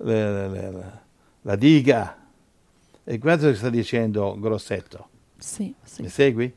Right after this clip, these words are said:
Speaker 2: Sì. Infatti dicono: "La situazione dell'immigrazione è senza controllo. Saremo invasi e, come sostiene Guido Cr-, Crosetto,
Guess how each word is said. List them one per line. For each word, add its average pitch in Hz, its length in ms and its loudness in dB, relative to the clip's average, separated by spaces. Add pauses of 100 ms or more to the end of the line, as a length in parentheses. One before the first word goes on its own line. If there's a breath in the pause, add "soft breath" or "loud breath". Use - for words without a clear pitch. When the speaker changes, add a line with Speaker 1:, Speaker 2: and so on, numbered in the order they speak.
Speaker 2:
Sì. 214 320 -6 (680 loud breath)
Infatti 254 340 -2
dicono: 226 400 4
"La 214 140 2
situazione 240 640 -2
dell'immigrazione 247 960 -2
è - 100 -4
senza 320 420 -4
controllo. 196 760 0 (320 soft breath)
Saremo 277 460 0
invasi 226 720 -2
e, 233 160 -8
come 220 220 -4
sostiene 254 500 -2
Guido 226 420 0
Cr-, - 220 -12 (160)
Crosetto, 226 800 2